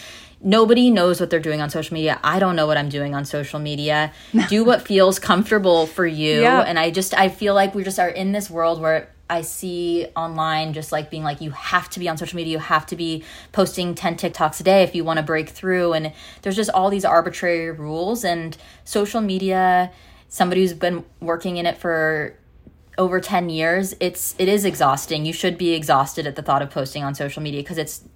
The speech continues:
Speaker 1: tiring and it's hard. And so, I don't know, I just, like, wanna say that, like, all these things are advice and you, there are advice for how to grow and do all these things, but nobody should feel like they have to be on social media if they,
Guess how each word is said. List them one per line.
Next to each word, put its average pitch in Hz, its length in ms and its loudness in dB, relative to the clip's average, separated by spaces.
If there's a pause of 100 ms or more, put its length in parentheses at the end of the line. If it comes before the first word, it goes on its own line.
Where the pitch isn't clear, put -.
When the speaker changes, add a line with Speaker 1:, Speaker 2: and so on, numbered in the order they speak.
(140)
Speaker 1:
tiring 160 580 4
and 147 100 -4
it's 147 140 -2
hard. 147 480 4
And 160 140 -4
so, 156 320 4 (400)
I 190 60 4
don't 190 100 6
know, 156 100 6
I 160 140 6
just, 180 200 -2
like, 196 160 2
wanna 170 260 4
say 151 480 2
that, 143 200 2
like, 143 400 -4 (1120)
all 170 200 8
these 170 280 0
things 160 280 -2
are 151 200 6
advice 156 580 2
and 143 400 -4
you, 151 160 -8 (140)
there 151 280 0
are 156 240 4
advice 160 440 0
for 156 100 -2
how 151 100 -2
to 151 80 -2
grow 151 320 0
and 147 140 -6
do 156 100 -6
all 143 120 0
these 151 160 -8
things, 165 280 -6
but 165 200 -2
nobody 160 320 -4
should 156 200 -12
feel 151 300 -6
like 147 180 -4
they 143 120 -4
have 139 260 -4
to - 80 -14
be 160 80 -4
on 147 80 -4
social 143 260 -8
media 147 220 -4
if 143 100 -6
they, 139 260 -4